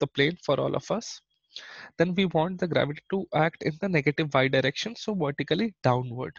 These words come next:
So let's change that value. So I change the gravity from negative Z to negative Y direction, press enter, and okay. So I have done that. Then let's,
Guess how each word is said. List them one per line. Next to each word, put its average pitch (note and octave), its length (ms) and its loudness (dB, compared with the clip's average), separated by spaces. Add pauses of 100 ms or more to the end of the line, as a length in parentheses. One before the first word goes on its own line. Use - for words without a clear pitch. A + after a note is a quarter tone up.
(500)
So - 160 -8
let's F3+ 360 -4
change D#3+ 380 -6
that E3 260 -4
value. D3+ 380 -2 (560)
So C#3 680 -10 (640)
I D3+ 220 -6
change D#3 600 -8
the C3+ 140 -4
gravity C#3 560 -2
from C#3+ 300 -8
negative C#3 560 -6
Z E3 380 -6 (200)
to - 100 -12
negative C#3 520 -8
Y C#3 280 -2
direction, D#3+ 600 -10 (640)
press C#3+ 300 -10 (100)
enter, D3 460 -6 (1200)
and F#3 180 -14
okay. - 300 -10 (920)
So - 180 -10
I F3+ 60 -2
have D#3+ 180 -2
done B2+ 220 -4
that. - 180 -10 (1040)
Then F3+ 180 -2
let's, - 540 -6